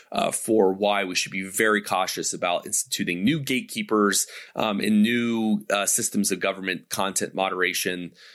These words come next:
um, and policing of, of the internet and of new media forms. So i-, if any of that content's interesting to you, again,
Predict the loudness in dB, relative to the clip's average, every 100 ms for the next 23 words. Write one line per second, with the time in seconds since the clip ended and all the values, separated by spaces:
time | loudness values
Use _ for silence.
0 | -10 -4 0 0 -4 -8 -12 -14 -8 -4
1 | -4 -4 -6 -2 0 0 -2 -6 -2 0
2 | 0 -4 -6 -6 -6 -4 -4 -4 -4 -6
3 | -6 _ -4 -2 -2 -4 -4 -6 -6 -4
4 | -6 -4 -2 -2 -4 -20 -16 -8 2 4
5 | 4 2 0 0 0 0 2 0 0 -2
6 | 0 -2 -4 -4 -2 -2 -2 -2 -2 -2
7 | 0 0 -2 -2 -4 -6